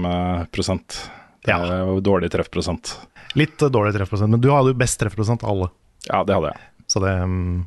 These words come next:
Speaker 2: men vi kan begynne med Frida sine predictions,
Speaker 1: Mhm.
Speaker 2: fordi de står øverst i dokumentet mitt her.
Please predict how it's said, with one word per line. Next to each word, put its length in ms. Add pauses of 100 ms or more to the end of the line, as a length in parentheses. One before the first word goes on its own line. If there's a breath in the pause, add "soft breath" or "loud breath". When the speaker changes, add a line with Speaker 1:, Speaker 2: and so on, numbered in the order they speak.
(220)
Speaker 2:
men 80
vi 60
kan 120
begynne 200
med 240
Frida 320
sine 200
predictions, 560 (420)
Speaker 1:
Mhm. 300 (240)
Speaker 2:
fordi 120
de 80
står 320
øverst 260
i 60
dokumentet 320
mitt 120
her. 200